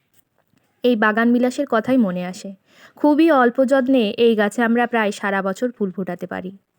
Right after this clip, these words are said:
নমস্কার বন্ধুরা, আমি পর্ণা, আর আপনারা দেখছেন Gardening with পর্ণা। আজ আমি বাগানের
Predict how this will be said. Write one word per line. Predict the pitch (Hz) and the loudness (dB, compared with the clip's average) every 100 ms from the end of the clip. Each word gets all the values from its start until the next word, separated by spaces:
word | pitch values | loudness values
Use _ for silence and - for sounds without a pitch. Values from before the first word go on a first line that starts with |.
| _ _ _ _ _ _ _ _ _ _ _ _ _ _ | _ _ _ _ _ _ _ _ _ _ _ _ _ _
নমস্কার | 269 254 247 277 - 294 | -2 2 2 0 -2 -2
বন্ধুরা, | 285 285 277 285 277 320 - | 0 0 0 0 -2 -6 -6
আমি | 226 226 240 | -2 -2 -2
পর্ণা, | 247 247 262 214 208 247 | 0 2 2 0 -4 -4
আর | 220 208 | -4 -2
আপনারা | 196 214 214 226 | -4 -4 -4 -4
দেখছেন | 233 226 - 190 220 | -4 -6 -10 -8 -6
Gardening | 190 180 196 208 180 | -6 -4 -4 -4 -6
with | 180 | -8
পর্ণা। | 190 175 175 190 - _ _ - - - | -8 -8 -10 -16 -20 _ _ -20 -20 -6
আজ | 233 226 247 | -2 0 0
আমি | 262 254 220 262 _ _ | 2 2 0 -6 _ _
বাগানের | 226 226 226 247 269 208 | -2 0 0 0 0 -2